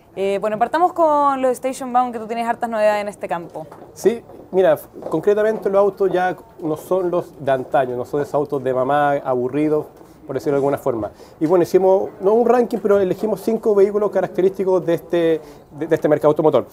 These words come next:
Speaker 2: El primero, bueno, es el Audi A cuatro Avant, este clásico, de la clásica marca alemana de los cuatro anillos,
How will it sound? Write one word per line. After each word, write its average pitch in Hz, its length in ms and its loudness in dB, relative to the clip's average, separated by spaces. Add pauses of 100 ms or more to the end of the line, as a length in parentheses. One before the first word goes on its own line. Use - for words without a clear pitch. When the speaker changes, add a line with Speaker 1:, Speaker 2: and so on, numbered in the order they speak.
(120)
Speaker 2:
El 156 120 -10
primero, 185 320 2
bueno, 156 180 4
es 139 220 -4
el 139 120 -6
Audi 170 360 2
A 135 100 0
cuatro 156 400 0
Avant, 131 320 2
este 117 220 -8
clásico, 135 1000 0
de 120 60 -4
la 117 80 -2
clásica 135 280 -4
marca 131 440 0
alemana 127 400 -2
de 135 80 -2
los 120 80 -6
cuatro 135 240 -2
anillos, 156 320 0